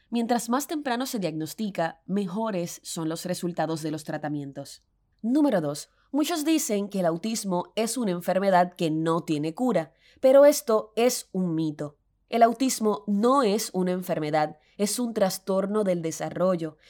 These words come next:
y más que hablar de una cura, se debe hablar de un tratamiento continuo. Un trastorno no desaparece y requiere intervenciones específicas que ayuden a mejorar la calidad de vida de la persona diagnosticada.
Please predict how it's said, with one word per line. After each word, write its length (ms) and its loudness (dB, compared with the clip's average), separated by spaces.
y 100 2
más 180 2
que 100 -4
hablar 220 2
de 80 2
una 160 -2
cura, 480 -2
se 240 -4
debe 200 0
hablar 320 0
de 100 -4
un 120 -6
tratamiento 680 -4
continuo. 760 -6
Un 120 -2
trastorno 760 0
no 400 2
desaparece 840 -6
y 120 0
requiere 280 0
intervenciones 680 -4
específicas 840 -8
que 120 0
ayuden 320 0
a 40 -2
mejorar 360 -2
la 100 -2
calidad 380 0
de 80 -2
vida 420 -2
de 120 -4
la 100 -4
persona 360 -8
diagnosticada. 840 -6